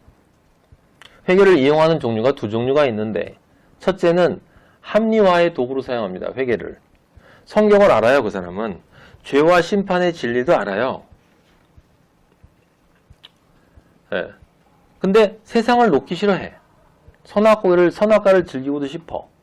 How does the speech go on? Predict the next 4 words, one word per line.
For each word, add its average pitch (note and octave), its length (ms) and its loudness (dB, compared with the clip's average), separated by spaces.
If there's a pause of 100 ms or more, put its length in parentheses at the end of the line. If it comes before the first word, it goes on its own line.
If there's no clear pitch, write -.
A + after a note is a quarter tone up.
(1800)
예. F#2+ 80 -6 (240)
근데 G#3 380 2 (200)
진리를 G#3+ 420 2
알잖아요. A#2 640 0